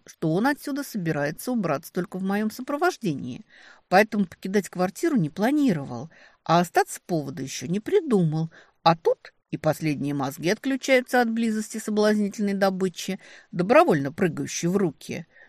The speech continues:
Не завидую я ему. «А ты женат?»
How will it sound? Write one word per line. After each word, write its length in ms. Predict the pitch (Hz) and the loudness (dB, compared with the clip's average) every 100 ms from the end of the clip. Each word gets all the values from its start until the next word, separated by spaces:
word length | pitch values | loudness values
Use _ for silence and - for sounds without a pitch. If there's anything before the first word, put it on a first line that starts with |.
| _ | _
Не 140 | 254 339 | -4 2
завидую 520 | 415 339 214 226 226 | 4 4 4 2 4
я 160 | 233 | 4
ему. 420 | 233 233 226 233 240 _ _ _ _ _ | 6 6 4 2 -4 _ _ _ _ _
«А 140 | - 330 | 2 4
ты 220 | 370 359 | 6 6
женат?» 520 | 381 403 466 - - | 6 4 4 0 -14